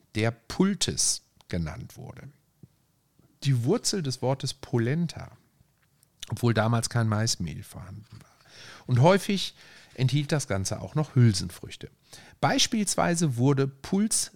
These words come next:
fabata, ein heiliges Essen, mit Fava-Bohnen zubereitet. Dieses Gericht stammt aus einer Zeit, als Fava-Bohnen das Überleben sicherten.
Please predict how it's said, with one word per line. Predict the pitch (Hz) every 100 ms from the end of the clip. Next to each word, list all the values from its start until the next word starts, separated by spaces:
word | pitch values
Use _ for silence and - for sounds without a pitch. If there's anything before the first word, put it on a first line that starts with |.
| -
fabata, | - 143 131 123 139 139 - 87 107 226 _ _ _ -
ein | 123 107
heiliges | 131 170 160 139 -
Essen, | 95 - 170 - _ - - _ -
mit | 143 -
Fava-Bohnen | - 202 233 160 95 85 76 85 82 80 -
zubereitet. | - - - - - - - _ _ _ _ -
Dieses | 120 208 233 -
Gericht | - 107 185 -
stammt | - 123 127
aus | 117
einer | - 98 110
Zeit, | - - 226 -
als | - -
Fava-Bohnen | - 151 180 170 143 127 131 123
das | 113 -
Überleben | 107 98 90 95 104
sicherten. | 110 78 - - 92 98